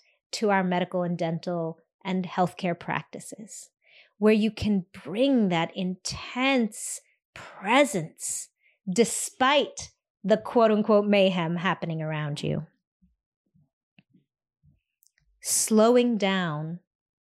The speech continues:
time with intention. You know, another thing I wanted to address is sometimes that prickly feeling when we start,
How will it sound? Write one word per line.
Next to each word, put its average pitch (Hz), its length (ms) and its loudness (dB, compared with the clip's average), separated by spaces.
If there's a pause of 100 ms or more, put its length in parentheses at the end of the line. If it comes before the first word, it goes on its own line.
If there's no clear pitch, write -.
(200)
time 165 680 -2 (300)
with 180 160 -4 (240)
intention. 180 920 -8 (2000)
You 311 100 2
know, 302 120 6
another 294 260 4
thing 302 220 2
I 247 120 4
wanted 254 380 4
to 208 140 0
address 208 460 2
is 180 380 2 (580)
sometimes 294 640 2
that 214 240 0
prickly 311 420 2
feeling 226 640 2
when 208 160 2
we 185 80 4
start, 190 400 0